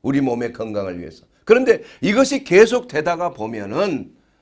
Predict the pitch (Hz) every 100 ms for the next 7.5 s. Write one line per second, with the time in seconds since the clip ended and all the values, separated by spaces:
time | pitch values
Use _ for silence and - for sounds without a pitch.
0 | _ _ _ _ _ - - 123 117 113
1 | - 92 101 101 95 - 95 101 95 90
2 | 90 87 80 - - 85 - 80 - -
3 | _ _ - 107 107 101 95 _ _ -
4 | - _ _ - 160 156 143 110 110 113
5 | 107 101 123 139 143 139 131 117 117 113
6 | 110 104 - - 107 131 156 151 127 127
7 | 120 123 160 175